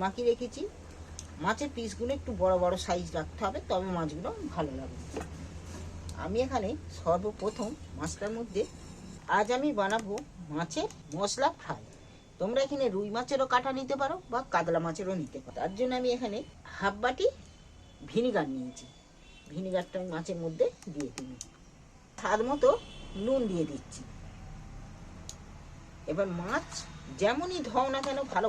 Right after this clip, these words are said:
করে ধুলেও মাছের একটা গন্ধ, মাছের একটা লালকুনি হয়েই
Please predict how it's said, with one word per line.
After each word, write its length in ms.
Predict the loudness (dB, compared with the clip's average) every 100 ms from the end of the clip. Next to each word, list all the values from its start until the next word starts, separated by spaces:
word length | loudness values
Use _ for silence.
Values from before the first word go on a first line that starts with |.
| 6
করে 140 | 6 6
ধুলেও 280 | 6 10 12 10 4 -4 -4 -14 -4
মাছের 280 | 0 6 6 6
একটা 220 | 6 6 6 4 -12 -18 -18 -18 -16 -14 -10 -10 -10 -2 4
গন্ধ, 280 | 4 4 8 8 8 2 -2
মাছের 260 | 0 4 4
একটা 140 | 4 4 6
লালকুনি 440 | 6 4 -2 -2 2
হয়েই 300 | 4 6